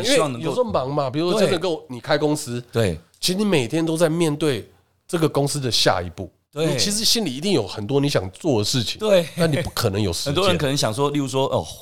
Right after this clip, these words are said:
Speaker 1: 环-，环游世界。
Speaker 2: 没错，没错，
Speaker 1: 呃，或者是做任何每个人想，
Speaker 2: 没错。
Speaker 1: 觉得说这一辈子应该要去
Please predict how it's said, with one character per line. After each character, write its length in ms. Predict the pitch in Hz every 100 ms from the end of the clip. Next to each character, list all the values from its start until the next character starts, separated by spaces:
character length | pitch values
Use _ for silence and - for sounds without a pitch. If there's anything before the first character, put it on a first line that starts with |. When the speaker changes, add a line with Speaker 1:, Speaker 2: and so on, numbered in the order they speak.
| -
Speaker 1:
环-， 300 | _ 104 123 -
环 260 | - 123
游 120 | 135
世 140 | 127 147
界。 280 | 160 139 -
Speaker 2:
没 120 | 113
错， 220 | 120 135
没 80 | 98
错， 100 | 117
Speaker 1:
呃， 80 | -
或 80 | 175
者 120 | 131
是 120 | 131
做 260 | - 190 147 -
任 140 | 175
何 220 | 120 120 117 - -
每 160 | 110
个 100 | 101
人 100 | 117
想， 120 | 131 -
Speaker 2:
没 20 |
错。 20 | -
Speaker 1:
觉 60 |
得 60 | 131
说 160 | 123
这 140 | 123 139
一 60 | 117
辈 100 | 123
子 160 | 101
应 180 | - 123
该 140 | 127
要 120 | 127 117
去 220 | - 110